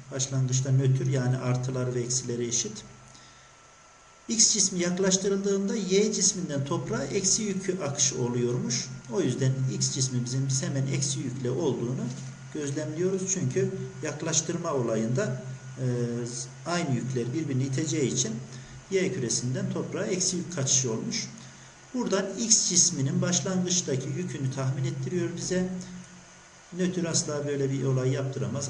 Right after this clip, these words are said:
Artı yükle, e, olamaz. Kendine çekerdi eksileri. Toprağa kaçıran yükümüz ikinci öncülümüzde eksi yük. Cevabımız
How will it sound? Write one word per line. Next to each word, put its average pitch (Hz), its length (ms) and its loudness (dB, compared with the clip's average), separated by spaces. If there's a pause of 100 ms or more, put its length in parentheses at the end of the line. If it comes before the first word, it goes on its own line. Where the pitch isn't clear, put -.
Artı 139 320 -4
yükle, 113 240 -4
e, 104 760 -8
olamaz. 110 460 -4 (140)
Kendine 117 300 -2
çekerdi 98 460 -4
eksileri. 123 400 -4 (500)
Toprağa 151 380 -2
kaçıran 127 360 -4
yükümüz 135 580 -2 (600)
ikinci 139 420 -4
öncülümüzde 104 640 -2 (220)
eksi - 280 -4
yük. 180 220 -4
Cevabımız 110 720 -2